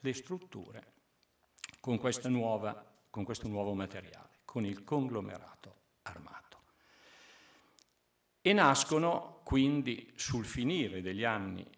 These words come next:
ottanta dell'Ottocento, nascono le prime costruzioni in conglomerato armato e nascono ovviamente le prime norme di calcolo.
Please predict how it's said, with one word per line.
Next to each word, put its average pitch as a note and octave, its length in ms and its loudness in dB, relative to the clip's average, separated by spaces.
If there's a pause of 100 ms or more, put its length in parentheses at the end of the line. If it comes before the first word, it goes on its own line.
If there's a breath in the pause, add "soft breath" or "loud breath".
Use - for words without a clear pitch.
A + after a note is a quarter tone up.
(640 loud breath)
ottanta A2 920 -2
dell'Ottocento, G#2 1300 -8
nascono C3 600 -4
le B2+ 120 -4
prime G2+ 600 -12 (320)
costruzioni G2+ 680 -8 (160)
in G#2 180 -6
conglomerato G2 640 -8
armato - 420 -18 (160)
e D#3 120 0
nascono F#2 640 -2
ovviamente G#2+ 920 -4 (200)
le G#2 220 -8
prime G#2+ 340 -2
norme G2+ 440 -4
di G#2 100 -12
calcolo. - 640 -8